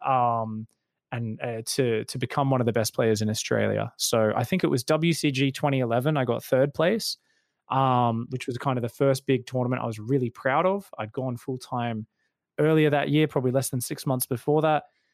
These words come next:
And, uh, yeah, it was, it was a kind of a big, proud moment. I just got picked up by T T Esports, I think just after or just before that tournament, and, uh, kind of from there, just kept that, that process of trying to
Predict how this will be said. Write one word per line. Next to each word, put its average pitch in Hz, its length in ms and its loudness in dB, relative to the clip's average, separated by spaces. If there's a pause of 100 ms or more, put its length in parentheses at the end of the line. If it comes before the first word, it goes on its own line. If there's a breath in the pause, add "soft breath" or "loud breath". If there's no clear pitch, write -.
(260 soft breath)
And, 127 400 -2
uh, 131 380 2
yeah, 196 220 2
it - 20 2
was, 131 200 -2
it 165 60 -8
was 139 140 -2
a - 20 -4
kind 143 220 -2
of 120 80 -2
a 120 40 -4
big, 135 260 -2
proud 135 260 2
moment. 135 380 2
I 110 80 -4
just 143 260 0
got - 160 -2
picked 147 180 -2
up 135 140 0
by 131 80 0
T 131 220 -2
T 123 200 -2
Esports, 123 520 -2
I 117 80 -6
think 120 180 -4
just - 220 -4
after 135 360 0
or 120 80 2
just - 220 -12
before 127 280 -2
that 120 140 0
tournament, 156 440 2 (580 soft breath)
and, 131 340 0
uh, 120 380 2
kind 196 220 2
of 170 120 0
from 143 240 0
there, 165 440 2 (360)
just - 320 -8
kept - 380 -4
that, 135 380 0
that 127 200 -4
process 131 540 0
of 113 80 -8
trying 131 320 0
to 113 80 -2